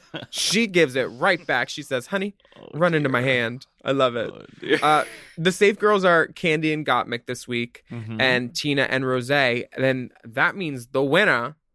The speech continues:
Speaker 1: the winner,
Speaker 2: Mm-hmm.
Speaker 1: baby, Simone and Utica. And they each won five
Speaker 2: Mm-hmm.
Speaker 1: grand, too. Simone's racking it up.
Speaker 2: Yeah, that's major. Um, and of course, the bottom
Speaker 1: The minor.
Speaker 2: two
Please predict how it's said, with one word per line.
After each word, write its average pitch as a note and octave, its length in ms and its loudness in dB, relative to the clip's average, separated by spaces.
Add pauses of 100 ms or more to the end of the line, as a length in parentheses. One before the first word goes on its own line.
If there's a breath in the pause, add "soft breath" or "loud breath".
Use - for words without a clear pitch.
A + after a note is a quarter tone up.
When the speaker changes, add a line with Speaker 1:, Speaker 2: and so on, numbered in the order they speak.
(460)
Speaker 1:
the F#3+ 320 4
winner, F#3+ 260 2
Speaker 2:
Mm-hmm. E3 400 2
Speaker 1:
baby, C#3 320 0 (160 soft breath)
Simone F3+ 540 2
and F3+ 120 -2
Utica. E3 460 -4
And C3 140 -10
they - 40 -4
each A#2 240 -8
won F#3 140 -2
five D3 240 0
Speaker 2:
Mm-hmm. A3+ 60 -8
Speaker 1:
grand, C#3 360 -2
too. C#3 140 0 (580)
Simone's E3+ 380 0
racking D3+ 320 0
it B2 80 -2
up. C3+ 260 0 (800)
Speaker 2:
Yeah, A2+ 480 0
that's A2+ 240 -6
major. D#2+ 800 -2 (420 soft breath)
Um, A#2+ 640 2 (180)
and A#2 300 -2
of A#2+ 160 -4
course, B2+ 540 -2
the A#2 100 0
bottom G#2+ 360 4
Speaker 1:
The C3+ 40 4
minor. A#2+ 180 2
Speaker 2:
two C3 560 -2